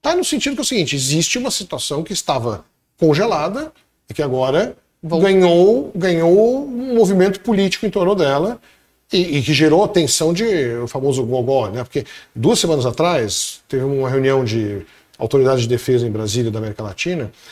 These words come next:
Speaker 1: e a delegação, ah, venezuelana assustou todo mundo, que eles falaram quase com todas as letras que eles iam para as vias, as vias de fato.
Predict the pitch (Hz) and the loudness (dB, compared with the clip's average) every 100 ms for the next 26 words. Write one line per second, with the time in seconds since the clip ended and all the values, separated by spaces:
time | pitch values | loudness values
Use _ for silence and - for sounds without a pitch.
0 | - _ 143 165 226 147 147 151 135 - | -20 _ 0 2 2 0 0 2 0 0
1 | 147 131 107 95 _ _ _ - 120 113 | 0 0 -2 -8 _ _ _ -14 -8 -6
2 | 107 104 104 101 98 98 131 120 113 107 | -6 -6 -6 -8 -6 -2 0 2 0 0
3 | 165 202 127 101 - _ _ 135 - 240 | 0 0 -4 -10 -16 _ _ -4 -2 -2
4 | - 214 285 320 220 208 135 147 165 147 | 0 0 2 0 2 2 0 -4 -2 0
5 | 170 196 190 220 233 302 320 311 302 - | 0 0 -2 -2 -4 -4 -4 -6 -8 -6
6 | 226 214 233 262 170 175 190 254 277 233 | -4 0 0 0 2 2 2 -2 -4 -4
7 | 262 262 311 294 233 247 247 175 220 254 | -4 -6 -6 -4 -4 -4 -2 0 2 0
8 | - 202 151 - | -2 -2 -2 -10